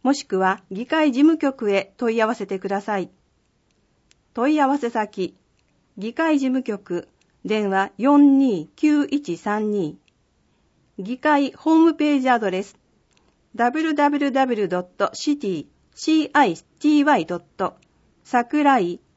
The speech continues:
エスエーケーユーアールエーアイドットエルジードットジェーピースラッシュ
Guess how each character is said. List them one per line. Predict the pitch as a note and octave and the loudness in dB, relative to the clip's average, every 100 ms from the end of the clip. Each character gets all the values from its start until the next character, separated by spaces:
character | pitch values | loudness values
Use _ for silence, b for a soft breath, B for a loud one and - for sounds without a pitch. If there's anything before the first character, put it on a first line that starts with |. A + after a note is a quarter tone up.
| _ | _
エ | A3 | -4
ス | B3+ - D#4 | -4 -6 -6
エ | C#4+ C#4+ A#3+ E3 | -2 0 0 -2
ー | - | -4
ケ | C#4+ D4 D4 | -2 0 2
ー | |
ユ | C#4+ C4 F3+ | 2 0 0
ー | |
ア | - C4+ | 2 2
ー | D4 | 2
ル | D4 C#4+ | 2 2
エ | C4 | 2
ー | B3 | 2
ア | |
イ | G#3 C#3+ - | -2 -4 -8
ド | G3 | -8
ッ | |
ト | G3 _ G3 - _ _ _ _ _ - | -8 _ -8 -8 _ _ _ _ _ -2
エ | C#4+ | 0
ル | D#4 C#4+ | 0 0
ジ | D4 | 0
ー | A#3+ E3+ | -2 -2
ド | G#3+ | -6
ッ | |
ト | G#3+ D#4 | -4 -4
ジ | C4 | 0
ェ | C4+ | -2
ー | B3+ | -4
ピ | A#3+ G3 | -6 -6
ー | |
ス | - G3 | -6 -4
ラ | A3 | -4
ッ | |
シ | A#3+ - | -6 -10
ュ | F3 | -10